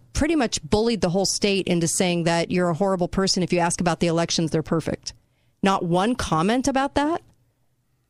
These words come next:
We're letting all that go. Locally, we're not gonna ask about budgets. We're not gonna ask why, uh, county commissioners aren't held, uh, to a high standard here. We're gonna let the, this college president get away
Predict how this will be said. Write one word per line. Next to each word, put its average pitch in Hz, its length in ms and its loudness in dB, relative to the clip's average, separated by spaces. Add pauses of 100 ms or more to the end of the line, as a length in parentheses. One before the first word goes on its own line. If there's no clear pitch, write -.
(140)
We're 247 140 2
letting 269 280 2
all 196 240 0
that 233 240 -2
go. 190 380 0 (300)
Locally, 233 560 0
we're 165 100 2
not 196 180 0
gonna 220 140 0
ask 214 220 0
about 175 240 0
budgets. 180 460 -2
We're 196 60 2
not 190 160 0
gonna 208 120 2
ask 190 340 0
why, 175 760 0
uh, 175 280 0
county 196 360 0
commissioners 208 640 0
aren't 185 260 0
held, 180 420 0 (420)
uh, 175 240 2
to 190 180 0
a 165 60 0
high 185 220 2
standard 190 560 -2
here. 277 320 0 (600)
We're 262 120 2
gonna 269 300 0
let 214 260 -2
the, 202 240 2
this 196 220 0
college 220 680 0
president 220 640 0
get 208 180 2
away 185 560 0